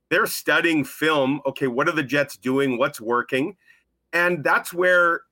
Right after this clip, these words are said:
you have to make adjustments at times. And it's a lot harder to make adjustments, I think, just verbalizing or saying, you know, "Okay, this is what we expect our opponent to try and do." Like, you need to actually put that,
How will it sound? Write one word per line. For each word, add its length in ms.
you 140
have 300
to 60
make 200
adjustments 640
at 160
times. 480
And 540
it's 180
a 60
lot 240
harder 360
to 80
make 240
adjustments, 680
I 80
think, 260
just 300
verbalizing 840
or 140
saying, 400
you 100
know, 200
"Okay, 280
this 300
is 260
what 240
we 160
expect 480
our 80
opponent 500
to 60
try 220
and 80
do." 120
Like, 260
you 120
need 240
to 60
actually 360
put 260
that, 300